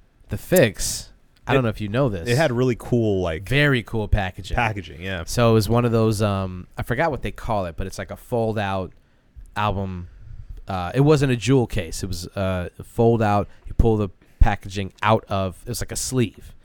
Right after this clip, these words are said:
Speaker 1: And the liner notes were in a bag, in a little dime bag.
Speaker 2: Yeah, yep.
Speaker 1: You take that out, and it was a little, little, little
Speaker 2: Little
Speaker 1: bag, like,
Speaker 2: booklet,
Speaker 1: this
Speaker 2: yeah.
Speaker 1: big. Uh, and you, and you get all the, the liner notes.
Speaker 2: Mm-hmm.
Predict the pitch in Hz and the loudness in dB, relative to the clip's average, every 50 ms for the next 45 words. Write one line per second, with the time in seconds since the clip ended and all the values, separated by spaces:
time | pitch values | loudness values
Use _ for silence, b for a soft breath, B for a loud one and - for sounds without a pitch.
0 | b b b b b b b b b b b b - 127 113 110 107 107 104 101 | b b b b b b b b b b b b -6 -4 -2 -2 -2 -2 -4 -4
1 | 101 - - - 110 101 113 110 107 107 104 101 - _ - - - _ _ _ | -6 -8 -10 -10 -4 0 0 2 2 2 0 -2 -4 _ -20 -20 -20 _ _ _
2 | - - - 110 110 123 156 196 220 202 147 120 110 104 101 95 87 - - - | -20 -12 -6 -2 0 4 4 6 6 6 4 4 4 0 0 -2 -2 -6 -8 -8
3 | - - b b b b b b 107 113 113 110 107 104 101 - - - - - | -8 -10 b b b b b b 0 0 0 0 0 -4 -6 -10 -14 -12 -6 -2
4 | 135 156 180 190 165 120 - 131 131 135 113 98 98 104 123 147 135 - - - | 0 4 6 6 6 6 6 4 6 6 4 2 0 -2 -4 -6 -10 -14 -14 -6
5 | - 127 135 139 135 135 131 131 131 127 117 104 - 127 120 127 135 123 110 107 | 0 2 4 4 6 6 6 6 6 4 2 0 -2 -2 0 0 -2 -2 -2 -4
6 | 98 92 92 120 120 120 101 92 - - 90 110 110 104 110 - - 147 139 135 | -4 -2 0 2 2 2 0 -2 -6 -12 -8 -4 -4 -4 -2 -2 0 0 0 2
7 | - 143 135 135 - 104 104 104 104 104 - - 113 117 120 117 101 110 110 120 | 2 4 4 4 2 0 0 0 0 -2 -2 -4 -2 -2 -2 -2 -2 -2 0 4
8 | 131 143 147 139 135 127 123 _ - - 117 127 156 160 170 156 139 - 139 135 | 8 8 10 8 8 6 0 _ -12 -6 -2 -2 0 0 -2 -4 -8 -6 0 4
9 | 151 165 165 160 147 170 170 160 147 139 139 120 - - 156 147 - 95 - 175 | 6 6 6 4 4 4 4 4 4 2 0 0 0 2 0 0 0 0 -2 -2
10 | 156 120 95 - b b b b b b b b b b b - - - 123 123 | -2 -4 -6 -8 b b b b b b b b b b b -12 -4 -2 0 2
11 | 123 123 104 110 120 120 120 117 - 117 113 117 113 113 123 120 117 117 113 117 | 2 2 0 0 0 0 0 -2 -2 -4 -2 -2 0 2 2 4 4 2 2 2
12 | 117 117 113 104 101 120 117 117 120 123 117 110 101 95 85 80 - - 95 92 | 2 2 2 0 0 -2 0 2 0 0 0 0 -2 -4 -8 -10 -12 -12 -12 -12
13 | 101 104 | -10 -12